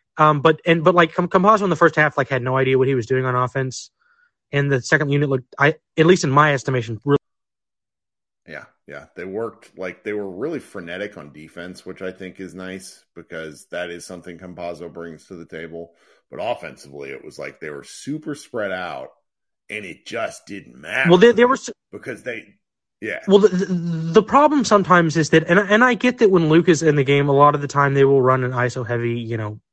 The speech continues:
Speaker 1: heliocentric offense. When Luke is not in the game, you do not need to do that.
Speaker 2: Right.
Speaker 1: There's no reason to do that. You don't have to continue playing like that <laughs> when he's, when he's not in the game. You can, you can run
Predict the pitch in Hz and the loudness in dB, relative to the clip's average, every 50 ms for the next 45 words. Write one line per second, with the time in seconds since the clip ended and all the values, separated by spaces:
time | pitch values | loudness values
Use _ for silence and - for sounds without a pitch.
0 | _ _ _ _ - - 139 127 110 131 120 117 120 131 120 117 - 117 113 - | _ _ _ _ -4 0 0 0 0 -2 -4 -6 -4 -4 -4 -2 -2 -4 -8 -8
1 | - - - - - - - - - _ 151 156 185 226 240 302 277 - 220 208 | -10 -16 -20 -20 -20 -20 -20 -20 -8 _ 2 4 4 4 4 4 4 4 4 4
2 | 196 190 180 160 165 165 143 131 147 147 185 175 190 196 196 180 175 175 139 151 | 4 2 2 2 2 2 2 2 2 4 4 4 4 4 4 2 0 0 0 2
3 | 131 160 196 190 185 147 107 98 - - _ _ _ - - 131 135 - 170 175 | 6 6 8 8 6 4 4 0 -8 -16 _ _ _ -18 -16 -16 -6 -2 0 0
4 | 160 160 185 202 202 190 208 214 196 220 190 175 170 196 226 214 165 131 117 110 | 2 4 6 6 6 4 2 0 0 -2 -2 2 4 4 6 6 4 4 2 0
5 | - _ _ _ _ _ _ 170 185 208 208 165 190 208 226 - 233 202 - 180 | -6 _ _ _ _ _ _ 4 6 6 6 4 2 2 2 0 -4 -6 -4 0
6 | 180 202 208 196 202 214 214 226 220 190 147 123 - - - 143 131 131 - _ | 2 2 2 4 4 4 4 4 4 0 0 -2 -4 -8 -10 -10 -10 -10 -14 _
7 | _ - - - - - 170 156 165 175 160 - 175 170 160 185 160 170 180 185 | _ -20 -20 -16 -2 2 4 6 6 6 6 6 4 6 6 6 6 6 4 4
8 | 185 180 165 156 175 170 185 147 117 117 110 - - - - - 143 156 156 208 | 4 2 2 2 2 4 4 2 2 0 -6 -10 -16 -20 -12 -2 -2 0 4 4
9 | 190 175 160 160 180 175 214 180 175 180 185 185 185 165 147 147 143 | 4 4 4 2 4 4 6 6 6 6 6 4 2 -2 -4 -10 -12